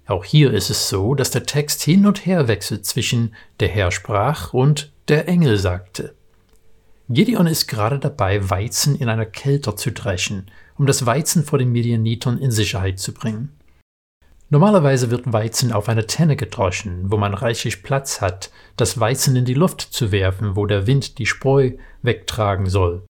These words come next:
Aber unter diesen Umständen wäre es zu riskant, immer wieder kleine weiße Wolken hochsteigen zu lassen. Die Begrüßung des Engels ist ein weiterer Fall von Ironie. „Der Herr sei mit dir, starker Held“,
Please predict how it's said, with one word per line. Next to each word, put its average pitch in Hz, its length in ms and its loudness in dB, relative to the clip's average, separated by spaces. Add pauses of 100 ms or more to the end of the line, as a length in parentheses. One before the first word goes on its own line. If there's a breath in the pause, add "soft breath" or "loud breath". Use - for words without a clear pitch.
(300)
Aber 139 200 2
unter 175 180 4
diesen 214 320 6
Umständen 110 680 4
wäre 113 260 0
es 110 200 -2
zu 202 200 4
riskant, 170 760 0 (120)
immer 131 200 2
wieder 117 180 2
kleine 120 600 -4
weiße 113 400 -2
Wolken 120 580 0
hochsteigen 113 720 -2
zu 113 140 -4
lassen. 92 540 -2 (720)
Die 120 80 2
Begrüßung 123 500 2
des 107 200 -2
Engels 107 460 -4 (200 soft breath)
ist 143 160 0
ein 151 100 4
weiterer 123 380 0
Fall 110 280 0
von 147 160 0
Ironie. 110 600 0 (720)
„Der 113 100 4
Herr 127 280 2
sei 120 160 0
mit 202 320 0
dir, 107 140 2
starker 95 380 0
Held“, 95 380 -2